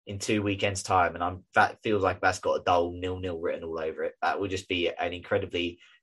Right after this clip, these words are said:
dull game to watch. Bruno Lage, I mean, Wolves lost to Burnley one nil today. I feel like Wolves are probably on the beach as well, and it'll probably just be one of those games that's one of the most uneventful nil-nil end of season type draws that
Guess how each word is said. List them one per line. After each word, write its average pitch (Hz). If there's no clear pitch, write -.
dull 107
game 98
to 95
watch. 92
Bruno 107
Lage, 98
I 107
mean, 104
Wolves 107
lost 107
to -
Burnley 98
one 92
nil 90
today. 90
I 87
feel 113
like 92
Wolves 98
are 90
probably 90
on 87
the 85
beach 87
as 92
well, 92
and 92
it'll 90
probably 101
just 90
be 95
one 98
of 92
those 92
games 87
that's -
one 110
of 104
the 107
most 101
uneventful 101
nil-nil 95
end 95
of 87
season 87
type 85
draws 87
that 85